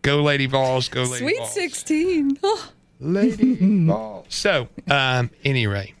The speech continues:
Speaker 1: with all that being said, there is a lot happening. Al-, also, our men are playing at Lindsey Nelson Stadium against Texas A and M. So, listen,
Speaker 2: Wow.
Speaker 1: you are not gonna be in a shortage of things to do this weekend.
Speaker 2: No.
Speaker 1: But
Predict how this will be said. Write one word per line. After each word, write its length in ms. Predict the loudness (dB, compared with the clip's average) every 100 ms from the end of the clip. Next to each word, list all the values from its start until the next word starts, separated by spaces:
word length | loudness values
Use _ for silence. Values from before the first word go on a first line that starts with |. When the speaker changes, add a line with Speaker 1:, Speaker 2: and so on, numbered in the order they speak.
| _ -8 -8 -18 -16 -2
Speaker 1:
with 180 | 0 2
all 260 | 0 2 2
that 200 | 2 2
being 240 | 2 2
said, 380 | 0 0 -2 0
there 240 | 0 2
is 100 | 2
a 80 | 0
lot 460 | 0 0 2 2 2
happening. 580 | 2 2 2 0 0 0
Al-, 100 | 0
also, 360 | 2 0 0 2
our 140 | 2
men 200 | 2 2
are 100 | 2
playing 360 | 0 0 2 0
at 100 | 0
Lindsey 280 | 0 0 0
Nelson 260 | 0 0
Stadium 340 | -2 0 0 2
against 280 | 0 0 0
Texas 400 | -2 0 -4 0
A 80 |
and 100 | 0
M. 280 | 2 2 0 -4 -18 -20 -10
So, 380 | -4 0 0 -2 -10 -16 -20 _ _ -2
listen, 340 | 0 0 -2
Speaker 2:
Wow. 200 | -6 -8 -14 _ _
Speaker 1:
you 240 | -2 2
are 100 | 2
not 240 | 2 0 0
gonna 140 | 0
be 120 | 2
in 80 | 2
a 60 | 0
shortage 500 | -2 -4 -2 -2 -2
of 160 | -4
things 360 | -2 0 0 -2
to 100 | -2
do 380 | 0 0 0 -2 -2
this 240 | -4 -2
weekend. 420 | -2 -2 -2 0
Speaker 2:
No. 220 | 2 2 0 _ _ -20 _ -4
Speaker 1:
But 440 | -2 -2 -6 -20